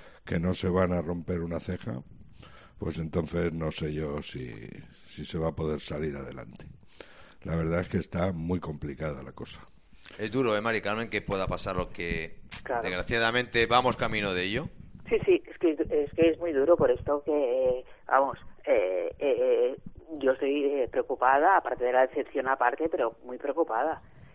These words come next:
Speaker 3: Eh, es que el Español, eh, no puede quedarse en segunda otro año. O sea, eh, es que esto lo tendrían que tener claro. Es que es el peor momento, yo creo, que de la historia del club, porque siempre que se ha bajado es que el equipo iba arriba de todo. Pero es que ahora hay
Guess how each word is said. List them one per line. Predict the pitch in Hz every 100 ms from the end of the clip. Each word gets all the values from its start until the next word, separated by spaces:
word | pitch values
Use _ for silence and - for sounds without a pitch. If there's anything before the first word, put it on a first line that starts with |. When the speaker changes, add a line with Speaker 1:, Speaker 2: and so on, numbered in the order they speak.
| -
Speaker 3:
Eh, | 131 117 117 117 - -
es |
que | -
el | 123
Español, | 147 131 123 117 -
eh, | 143 131
no | -
puede | - 123 160
quedarse | 135 123 -
en | 165 -
segunda | 123 127 170
otro | 165 170
año. | 127 190 185 - - - - - - - -
O | -
sea, | 117 110 - -
eh, | - 127 113 110
es |
que | -
esto | 143 165
lo |
tendrían | 180 156 139 165
que | 185
tener | 127 151 190
claro. | 139 156 185 -
Es | -
que | - 156 156
es | 160
el | 185
peor | 190 175 202
momento, | 196 170 214
yo | 190
creo, | 160 160
que | 208
de | 180
la | 147
historia | - 139 175
del | 196 156
club, | 127 170 - - - -
porque | - - -
siempre | 165 190
que | -
se | 185
ha |
bajado | 160 143 123 131 180 - - - -
es | -
que | 196
el |
equipo | 175 170 202
iba | 196 170
arriba | 165 151 180
de | 202
todo. | 117 165 151 - -
Pero | 160 143
es |
que | 165 - -
ahora | 160
hay | 190